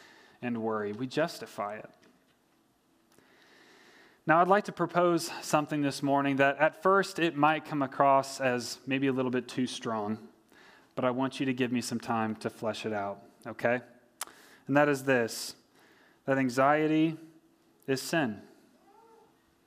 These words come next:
Anxiety is sin. Don't check out on me, okay? Hang in there. Listen to me. Let's work through this together and, uh, pa-, unpack what I mean when I say that anxiety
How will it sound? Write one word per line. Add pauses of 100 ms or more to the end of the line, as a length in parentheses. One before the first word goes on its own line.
(280)
Anxiety (420)
is
sin. (1500)
Don't
check
out
on
me, (140)
okay? (140)
Hang
in
there. (500)
Listen
to
me.
Let's
work
through
this
together
and,
uh, (560)
pa-,
unpack
what
I
mean
when
I
say
that
anxiety